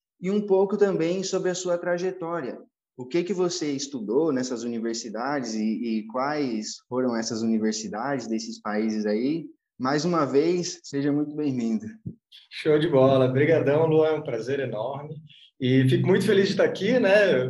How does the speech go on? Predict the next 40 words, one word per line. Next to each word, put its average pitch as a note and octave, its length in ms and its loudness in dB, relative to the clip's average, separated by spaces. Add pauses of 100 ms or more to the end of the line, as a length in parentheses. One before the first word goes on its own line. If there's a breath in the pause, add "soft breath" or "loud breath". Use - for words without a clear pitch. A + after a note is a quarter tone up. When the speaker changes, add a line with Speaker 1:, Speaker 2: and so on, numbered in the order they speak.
(120)
Speaker 2:
Não C#3 180 -2
sei D#3 260 -4
se, C3 460 -6
se C3 220 -6
os B2 180 0
ouvintes C3 440 -2
sabem, D#3 380 0
mas A#2+ 200 -4
o B2 60 -12
Luan B2+ 320 0
foi C#3+ 140 2
meu C3 180 2
aluno B2+ 440 -2
já B2 480 -2
duas D#3+ 300 4
vezes, B2+ 480 -2
na A2+ 80 -12
verdade. A#2 500 -4
Eu A2 60 -6
tive B2 260 -6
essa, A#2 340 -6 (400 soft breath)
essa C3 200 -4
alegria. B2 580 2 (400 loud breath)
É, B2 400 4
e, D3 100 4
portanto, F#3 320 4
é G3+ 60 6
muito G#3 160 6
legal F#3 340 4
a F#3+ 80 4
gente - 220 -4
poder D#3 320 -4
estar D#3+ 160 -4
aqui E3 500 -6
pra E3 180 2
fazer F#3 220 4
uma A3+ 220 4
troca, G3 400 2
efetivamente, A#2+ 840 -8
né? A#2+ 420 -6